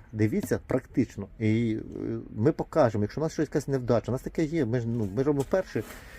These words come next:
таке, вперше таке. І можемо щось зробити, якусь помилку, ми вам розкажемо, як не треба робити. Якщо щось добре, можете будете копіювати. Це ж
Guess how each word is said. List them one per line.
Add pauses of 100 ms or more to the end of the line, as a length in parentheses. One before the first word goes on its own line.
(320)
таке, (240)
вперше
таке.
І
можемо
щось
зробити,
якусь
помилку,
ми
вам
розкажемо,
як
не
треба
робити.
Якщо
щось
добре,
можете
будете
копіювати.
Це
ж